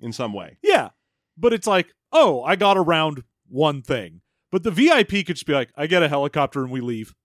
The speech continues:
Speaker 2: <laughs> And you're
Speaker 1: Yeah.
Speaker 2: like, "Oh, okay."
Speaker 1: I mean, that's, uh, uh, you can use it for things that are in the spirit of the game as well, 'cause it's literally anything. You want a box of grenades, you want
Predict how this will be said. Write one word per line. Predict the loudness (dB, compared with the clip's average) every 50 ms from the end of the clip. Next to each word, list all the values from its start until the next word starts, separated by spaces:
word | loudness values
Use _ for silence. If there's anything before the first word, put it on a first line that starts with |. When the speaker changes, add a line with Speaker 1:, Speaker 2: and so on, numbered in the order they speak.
| _ _ -18
Speaker 2:
<laughs> | -18 -18 -18 -20 -20 -20 -10 -6
And | -4 -4 -4 -4
you're | -4 0 2
Speaker 1:
Yeah. | 2
Speaker 2:
like, | 2 0 -2 -8
"Oh, | -8 -4 -4 -4 -4 -4 -6 -6 -6
okay." | -4 -4 -2
Speaker 1:
I | 0 2
mean, | 2 4
that's, | 4 2 2 0 -2 -8 -8 -8 -6
uh, | -6 -6 -6
uh, | -6 -12 -14 -10
you | -8 -8 -6
can | -6 -4 0
use | 0 0 0 0
it | -2 -6
for | -6 -4
things | -2 -4 -4 -4
that | -4 -4
are | -4
in | -2 0 -2 0
the | -2
spirit | -4 -6 -4 -2 -2 0 0 -2
of | -4 -6
the | -6
game | -6 -4 -4 -4 -4
as | -6 -6
well, | -4 -2 -2 -2
'cause | -4 -6 -8 -8
it's | -8 -6
literally | -4 -2 -2 0 0 0 0 0 0 -2
anything. | -2 -2 -4 -8 -12 -8 -6
You | -4
want | -4 -4 -2
a | 0
box | 0 0 0 0 -4
of | -8 -6
grenades, | -6 -4 -2 -2 0 0 -2 -2 -4 -6
you | -6 -4
want | -2 -2 -4 -6